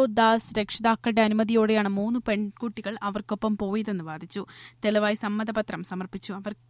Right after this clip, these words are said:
ക്രിസ്തീയ മതം പിന്തുടരുന്നവരാണെന്ന് ബോധിപ്പിച്ചു. യാതൊരു എതിർപ്പും പ്രോസിക്യൂഷൻ ഉയർത്തിയില്ല. കേസന്വേഷണം പ്രാഥമിക ഘട്ടത്തിലാണെന്ന് ചൂണ്ടിക്കാട്ടുക മാത്രമേ ചെയ്തുള്ളൂ. ജാമ്യ ഹർജി എൻ ഐ എ കോടതിയിലേക്ക് വിട്ടത് പ്രോസിക്യൂഷന്റെ ആവശ്യപ്രകാരമായതിനാൽ സാങ്കേതികമായ എതിർപ്പ് പ്രകടിപ്പിക്കാൻ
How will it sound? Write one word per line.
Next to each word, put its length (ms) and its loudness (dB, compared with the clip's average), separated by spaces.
ക്രിസ്തീയ 460 -6
മതം 360 -2
പിന്തുടരുന്നവരാണെന്ന് 1160 -2
ബോധിപ്പിച്ചു. 540 -6
യാതൊരു 540 6
എതിർപ്പും 420 2
പ്രോസിക്യൂഷൻ 680 -2
ഉയർത്തിയില്ല. 560 -4
കേസന്വേഷണം 760 -2
പ്രാഥമിക 520 -2
ഘട്ടത്തിലാണെന്ന് 640 -4
ചൂണ്ടിക്കാട്ടുക 640 -4
മാത്രമേ 500 -4
ചെയ്തുള്ളൂ. 380 -6
ജാമ്യ 400 4
ഹർജി 340 -2
എൻ 180 0
ഐ 80 2
എ 100 0
കോടതിയിലേക്ക് 580 -2
വിട്ടത് 240 -6
പ്രോസിക്യൂഷന്റെ 720 -2
ആവശ്യപ്രകാരമായതിനാൽ 1080 -2
സാങ്കേതികമായ 640 0
എതിർപ്പ് 280 -2
പ്രകടിപ്പിക്കാൻ 600 -2